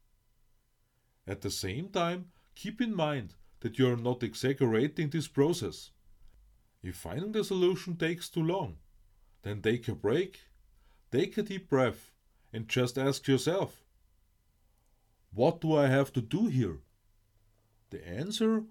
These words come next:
will come from the heart and the mind.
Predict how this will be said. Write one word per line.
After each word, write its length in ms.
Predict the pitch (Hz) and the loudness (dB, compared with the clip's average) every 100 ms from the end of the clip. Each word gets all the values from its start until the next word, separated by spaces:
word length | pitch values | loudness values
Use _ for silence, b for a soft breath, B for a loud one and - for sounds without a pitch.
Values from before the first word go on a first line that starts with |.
| _ | _
will 200 | 143 208 | 2 2
come 300 | 208 156 160 | 4 2 2
from 200 | 160 151 | -2 0
the 120 | 147 | 0
heart 460 | 107 107 113 123 - _ _ _ _ | 2 2 2 -2 -12 _ _ _ _
and 180 | 107 110 | -10 -6
the 100 | 113 | -6
mind. 240 | 87 - | -6 -10